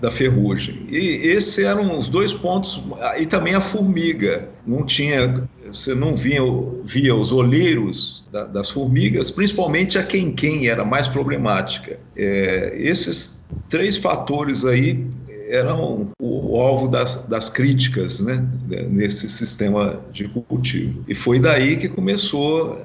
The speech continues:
a, a, a se pensar numa, no, novo método de controle de formigas também, e também a necessidade de genótipos adaptados à, à ferrugem.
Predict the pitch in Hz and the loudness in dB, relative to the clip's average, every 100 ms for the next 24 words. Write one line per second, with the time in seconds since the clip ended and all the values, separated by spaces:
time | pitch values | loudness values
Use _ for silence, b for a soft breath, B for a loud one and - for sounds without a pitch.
0 | 92 110 113 98 - - 107 104 - 107 | -10 -6 -4 -4 -6 -8 -6 -6 -6 -4
1 | 101 - 127 131 113 - 120 131 135 131 | -2 0 0 0 0 0 0 0 0 0
2 | 117 123 127 120 131 160 156 156 131 120 | 0 0 0 0 2 0 0 -2 0 0
3 | 127 101 131 131 131 98 95 98 127 113 | 0 2 4 2 0 -2 -2 -4 -2 -2
4 | 110 113 113 127 - - - - - - | 0 0 0 -2 -4 -8 -14 -20 -20 -20
5 | - 151 135 120 156 123 98 - 98 82 | -6 -2 2 4 4 2 0 0 -2 -4
6 | 92 - 113 110 160 151 110 123 151 135 | -6 -6 -4 0 0 2 2 2 2 2
7 | 131 - 131 - 101 104 120 123 131 127 | 2 2 0 0 2 2 2 0 -2 0
8 | 127 120 127 110 104 117 117 - - 139 | 0 2 4 4 4 2 0 -6 -4 -2
9 | 131 - - - 101 110 113 - 107 101 | -2 -4 -6 -4 -2 -2 -4 -4 0 2
10 | - - 123 120 - - - 127 127 90 | 0 -2 -2 0 -2 -6 -4 -2 0 0
11 | - - | -2 -6